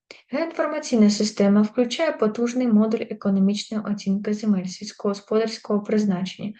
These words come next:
що дозволяє пророди-, проводити багатофакторний аналіз ефективності використання земельних ресурсів.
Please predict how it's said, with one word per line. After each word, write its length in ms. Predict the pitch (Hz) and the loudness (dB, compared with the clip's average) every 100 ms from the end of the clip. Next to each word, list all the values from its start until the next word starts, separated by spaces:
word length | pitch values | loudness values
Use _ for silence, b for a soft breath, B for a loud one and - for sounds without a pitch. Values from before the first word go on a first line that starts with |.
| B B | B B
що 160 | - 349 | -8 -4
дозволяє 500 | 330 262 262 302 302 | -4 -2 0 0 -2
пророди-, 680 | 277 240 254 247 214 208 220 | 0 2 2 2 0 0 2
проводити 580 | 240 233 233 202 196 196 | 2 4 4 2 2 0
багатофакторний 1200 | 202 220 226 220 208 - 185 - 220 240 254 240 | 0 0 -2 -2 -2 -2 -6 -2 -2 0 -2 0
аналіз 520 | 214 190 180 202 214 B B B | 2 2 2 -2 -2 B B B
ефективності 760 | 233 277 285 330 302 269 262 226 | -4 -4 -4 -6 -4 -6 -4 -4
використання 720 | 220 233 220 220 233 220 202 | -2 0 0 0 2 4 4
земельних 500 | 208 214 240 214 208 | 4 2 4 0 0
ресурсів. 640 | 196 - 170 185 - 220 | -2 -2 -4 -4 -8 -16